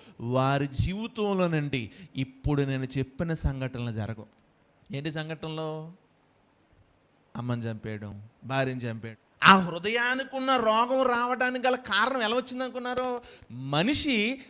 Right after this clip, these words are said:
తనకు నచ్చినట్టు తాను బ్రతకడం.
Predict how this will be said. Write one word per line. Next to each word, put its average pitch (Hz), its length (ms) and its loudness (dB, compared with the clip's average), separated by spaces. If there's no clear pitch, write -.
తనకు 247 560 4
నచ్చినట్టు 214 880 0
తాను 175 720 2
బ్రతకడం. 123 920 -6